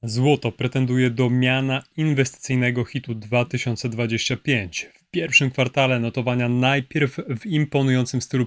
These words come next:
pokonały okrągły poziom trzech tysięcy dolarów za uncję, a w kwietniu wyśrubowały rekord,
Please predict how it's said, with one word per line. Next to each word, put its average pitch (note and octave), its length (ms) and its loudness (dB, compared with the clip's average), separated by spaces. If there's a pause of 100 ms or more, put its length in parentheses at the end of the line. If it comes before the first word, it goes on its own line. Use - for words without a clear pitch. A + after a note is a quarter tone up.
(100)
pokonały C3+ 560 2
okrągły A#2 400 -4
poziom A#2 320 -4
trzech - 340 -2
tysięcy B2+ 420 -4
dolarów A#2+ 340 -2
za C3+ 140 0
uncję, D3+ 440 0 (340)
a E3 100 -2
w - 100 -10
kwietniu B2 400 0
wyśrubowały A#2+ 760 2
rekord, C3+ 560 -2